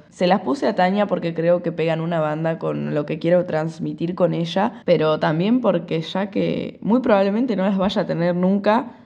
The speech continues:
al menos que las tenga uno de mis océs. <laughs> ¿Qué, qué es eso de vivir las frustraciones de la pobreza y, y la vida en general a través del dibujo? No, yo no tengo, no, no conozco,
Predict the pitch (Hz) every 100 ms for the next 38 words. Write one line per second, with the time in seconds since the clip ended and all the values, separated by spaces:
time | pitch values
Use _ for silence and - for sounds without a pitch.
0 | - 160 170 190 - 151 160 151 156 151
1 | 151 156 147 139 135 139 147 - 156 156
2 | 156 - 185 180 220 185 - - - 381
3 | 392 403 403 392 381 302 277 185 190 139
4 | 143 151 165 165 165 165 151 147 - 165
5 | 160 165 170 180 - 151 156 165 170 -
6 | - - - 160 147 147 160 151 147 151
7 | 143 147 151 147 143 156 151 151 151 -
8 | - - - - _ - _ _ _ _
9 | _ _ - 147 147 - - - 151 143
10 | 147 151 151 - 151 151 151 156 156 156
11 | -